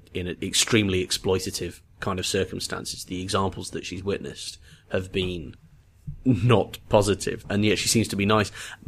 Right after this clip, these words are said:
but you can see this desire not to be a beggar overwhelming that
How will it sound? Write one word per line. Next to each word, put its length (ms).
but 140
you 140
can 180
see 280
this 220
desire 340
not 140
to 80
be 100
a 60
beggar 340
overwhelming 680
that 180